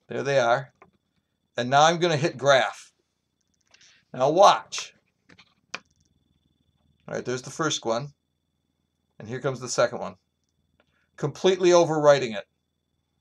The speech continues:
Those two polynomials are the same. So you can always check when you're doing these things.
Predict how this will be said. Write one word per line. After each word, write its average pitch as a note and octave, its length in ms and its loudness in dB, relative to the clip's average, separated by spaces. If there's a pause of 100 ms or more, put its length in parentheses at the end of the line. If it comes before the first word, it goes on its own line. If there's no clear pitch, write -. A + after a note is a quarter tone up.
(960)
Those E3 440 0
two F#3 220 -4
polynomials D#3 840 2
are C3+ 140 2
the B2+ 100 -10
same. A#2+ 460 -6 (340)
So - 140 -4
you E3 80 0
can D3 140 -6
always G3 420 2
check F3+ 300 0
when D#3 120 -4
you're D3 80 -4
doing G#3 280 -2
these C#3 180 -6
things. B2+ 240 -10